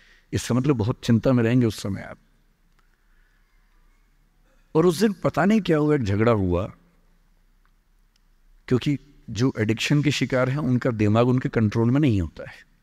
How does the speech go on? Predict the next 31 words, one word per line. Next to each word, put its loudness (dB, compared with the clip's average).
यहाँ 2
तक -2
कि 0
जो 0
ड्रिंक 2
करते -2
हैं, -2
ड्रिंक 2
एक -4
लेवल 2
से -2
ज़्यादा 2
कर 0
लें 0
तो -8
दिमाग 0
कंट्रोल -2
से -2
बाहर -2
निकलने 0
लगता -4
है। -14
ड्रग्स 0
में 0
तो 0
ये 4
एलिमेंट 2
बहुत 0
ज़्यादा 0
होता -6
है। -14